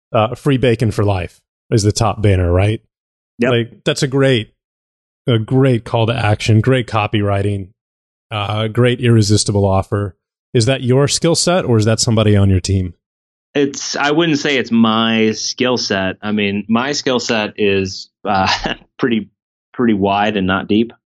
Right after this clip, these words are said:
Speaker 2: I brought on pretty early on, I brought on my co-founder, Mike Philby. And so Mike came on the team as the head of marketing, and a lot of the marketing stuff has been his, his brainchild.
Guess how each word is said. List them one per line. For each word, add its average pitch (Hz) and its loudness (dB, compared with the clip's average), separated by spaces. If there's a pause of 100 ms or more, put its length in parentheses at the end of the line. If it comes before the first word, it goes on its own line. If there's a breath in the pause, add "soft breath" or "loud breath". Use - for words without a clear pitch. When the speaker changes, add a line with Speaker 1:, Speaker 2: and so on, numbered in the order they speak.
(280)
Speaker 2:
I 135 0
brought 135 0
on 113 0
pretty 117 0
early 104 0
on, 98 0
I 95 -2
brought 101 -2
on 95 -4 (260)
my 90 -4
co-founder, 92 -2 (300)
Mike 95 -2
Philby. 92 -2 (420)
And 92 0
so - -2
Mike 117 0 (380)
came 117 -2
on 98 0
the 95 0
team 98 2
as 92 -2
the 95 2
head 101 -2
of 92 0
marketing, 135 0 (640)
and 101 -2
a 101 0
lot 113 2
of 104 -2
the 104 -2
marketing 101 -2
stuff 95 -4
has 92 -6
been 92 -4
his, 92 -2
his 101 0
brainchild. 90 -2